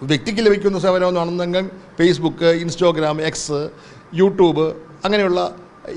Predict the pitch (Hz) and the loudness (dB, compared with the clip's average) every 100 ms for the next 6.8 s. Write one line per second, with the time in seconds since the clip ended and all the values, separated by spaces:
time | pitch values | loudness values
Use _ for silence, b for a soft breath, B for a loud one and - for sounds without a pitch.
0 | 208 214 165 147 156 - - 185 175 170 | 0 2 2 0 -2 -6 -4 -2 -2 -2
1 | 165 - 175 - 113 - - B B B | -6 -2 -2 0 -4 -6 -18 B B B
2 | - 208 220 214 208 - - 175 208 240 | -8 -4 0 0 0 -4 -8 0 2 2
3 | 226 - 196 120 - - - - - - | -2 -2 0 0 -4 -20 -20 -20 -20 -20
4 | - - 156 160 160 160 185 220 214 208 | -20 -20 -14 -4 -2 2 2 4 2 4
5 | 196 190 196 196 180 190 185 170 170 180 | 4 2 0 -2 -2 -2 -2 -6 -8 -6
6 | 175 175 175 180 185 151 - 180 | -4 -4 -4 -6 -10 -12 -10 -8